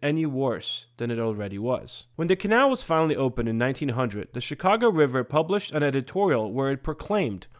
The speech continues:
water was actually blue in color and had blocks of ice of transparent green hue floating in it, which caused people who crossed bridges over the Chicago River to stop and stare in amazement.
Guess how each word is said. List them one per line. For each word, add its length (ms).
water 400
was 280
actually 460
blue 280
in 100
color 440
and 120
had 180
blocks 460
of 160
ice 460
of 180
transparent 760
green 280
hue 340
floating 480
in 160
it, 180
which 240
caused 440
people 420
who 100
crossed 560
bridges 420
over 200
the 60
Chicago 500
River 420
to 120
stop 680
and 160
stare 460
in 180
amazement. 540